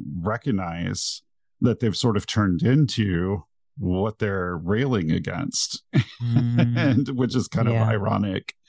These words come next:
Speaker 1: Yeah, but I'm, I'm glad that you also mentioned starting locally and, and engaging with your neighbors, because,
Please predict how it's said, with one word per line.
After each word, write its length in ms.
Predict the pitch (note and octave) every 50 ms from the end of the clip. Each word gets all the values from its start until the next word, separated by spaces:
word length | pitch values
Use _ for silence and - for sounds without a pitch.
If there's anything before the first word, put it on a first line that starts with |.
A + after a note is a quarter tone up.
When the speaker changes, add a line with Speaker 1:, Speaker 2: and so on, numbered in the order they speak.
| _ _ _ _ _ -
Speaker 1:
Yeah, 320 | - A#2+ A#2 A#2 A2 G2
but 200 | F#2 - D3+ C3+
I'm, 160 | C3 C3+ C3+ C3+ -
I'm 140 | - C#3 B2+
glad 240 | C#3 D#3+ E3+ E3+
that 100 | D3+ D#3
you 140 | C#3 C3 B2
also 240 | A#2+ A#2 - - A#2+
mentioned 480 | G2+ A2 G2 - - A#2+ G2+ F#2+ - - - - _
starting 400 | - - - C3 A#2+ G#2 G#2+ F#2
locally 560 | F#2+ F#2+ F#2+ G2 - G#2 F#2+ F#2 F#2 F2+ F2+ -
and, 360 | - G#2 G2 F#2+ G2 - -
and 360 | - A2 G2 F2+ F#2 F#2 - -
engaging 480 | A2 F#2+ - A2 G#2+ A2 G2 A#2+ G#2 G2+
with 120 | G2+ F#2
your 120 | F#2+ F#2+
neighbors, 560 | F2+ G2 A2+ B2+ C3 - F#2+ F2 E2+ F2 - -
because, 680 | - A2+ F2+ - - G#2 G2+ F#2+ F#2 E2+ - - -